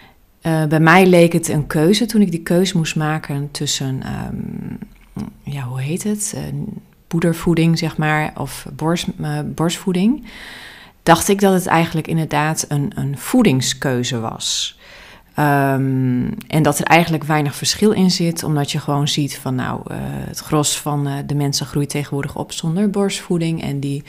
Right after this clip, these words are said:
worden allemaal groot en die worden allemaal gezond. En, ehm,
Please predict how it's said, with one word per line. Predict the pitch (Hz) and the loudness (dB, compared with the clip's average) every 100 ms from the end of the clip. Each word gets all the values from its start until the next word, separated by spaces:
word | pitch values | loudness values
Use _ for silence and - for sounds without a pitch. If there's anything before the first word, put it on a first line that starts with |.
| - - - - - - _ _ _ | -16 -18 -18 -20 -20 -20 _ _ _
worden | 175 180 | 6 8
allemaal | 202 226 233 | 10 10 8
groot | - 202 196 190 185 185 | 6 6 6 8 4 2
en | - 156 | 0 0
die | 156 | 0
worden | 156 156 | 0 2
allemaal | 156 208 | 4 4
gezond. | 214 208 - 190 185 180 175 175 170 - | 4 0 2 6 6 6 4 4 2 -2
En, | 143 139 139 - - - | -2 -2 -4 -8 -12 -8
ehm, | 147 143 143 143 | -4 -4 -4 -6